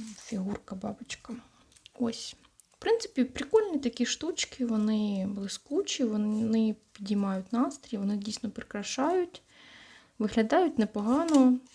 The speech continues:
не дешевлять, ем, ваш якийсь там простір, інтер'єр і так далі, тому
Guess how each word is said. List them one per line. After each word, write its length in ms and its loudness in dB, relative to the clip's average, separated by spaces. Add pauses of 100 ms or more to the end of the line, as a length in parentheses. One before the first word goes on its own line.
(420)
не 280 10
дешевлять, 840 2 (1080)
ем, 520 -2 (840)
ваш 640 -4 (580)
якийсь 300 -8
там 340 -12
простір, 560 -4
інтер'єр 480 -6
і 40 -10
так 160 -8
далі, 300 0
тому 640 2